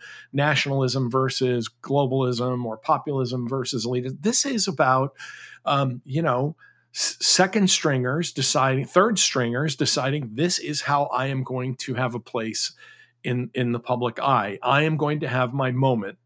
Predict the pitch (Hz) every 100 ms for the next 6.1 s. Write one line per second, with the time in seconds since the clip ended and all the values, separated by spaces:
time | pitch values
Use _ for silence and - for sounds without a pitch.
0 | _ 131 127 120 113 113 113 - 117 113
1 | 113 123 143 143 131 156 - 135 123 -
2 | - - 143 131 - 131 139 135 135 -
3 | 156 143 143 135 - 139 123 110 131 113
4 | 135 - 117 139 175 117 139 147 170 156
5 | 117 107 - _ 135 131 135 131 117 123
6 | 123